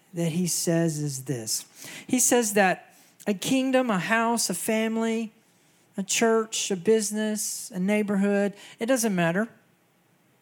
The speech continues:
Fill in the blank with whatever you want to fill in the blank with. If it's divided, it will collapse.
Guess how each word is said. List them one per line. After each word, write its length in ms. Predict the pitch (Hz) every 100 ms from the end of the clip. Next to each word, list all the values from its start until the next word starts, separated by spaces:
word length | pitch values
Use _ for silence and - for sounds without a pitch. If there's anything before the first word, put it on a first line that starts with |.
| _ _ _ _ _ -
Fill 200 | - 226
in 40 | 208
the 60 |
blank 240 | 180 175 175
with 140 | 175
whatever 340 | 175 180 175 175
you 100 | 175
want 120 | 175
to 60 |
fill 220 | 170 180 175
in 240 | 175 175
the 100 | 165
blank 320 | 160 185 214
with. 280 | 170 170 175 - - - - - - _ _ _ -
If 160 | 202
it's 180 | 277 -
divided, 840 | 170 170 151 170 180 139 143 190 180 - _ _ _ _ _ _ _ _ _ _ _ _ -
it 200 | 175 175
will 300 | 180 175 165
collapse. 760 | - 160 117 113 - - -